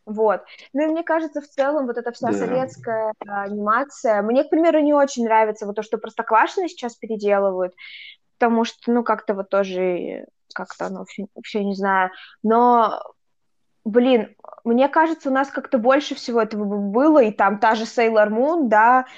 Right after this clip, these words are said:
Speaker 1: какое-то вот аниме типа "Покемона". И как-то у нас просто больше было анимации из разных стран,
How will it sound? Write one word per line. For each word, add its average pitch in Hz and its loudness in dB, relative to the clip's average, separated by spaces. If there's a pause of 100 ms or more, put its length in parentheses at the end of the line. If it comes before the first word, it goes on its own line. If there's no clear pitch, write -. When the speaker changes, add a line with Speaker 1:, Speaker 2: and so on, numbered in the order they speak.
(140)
Speaker 1:
какое-то 247 2
вот 233 -4
аниме 233 0
типа 254 -4
"Покемона". 226 0 (840)
И 233 -2 (140)
как-то 269 -2
у 294 0
нас 294 -2
просто 277 -2
больше 254 0
было 247 0 (320)
анимации 240 0
из 233 -4
разных 233 -2
стран, 269 -2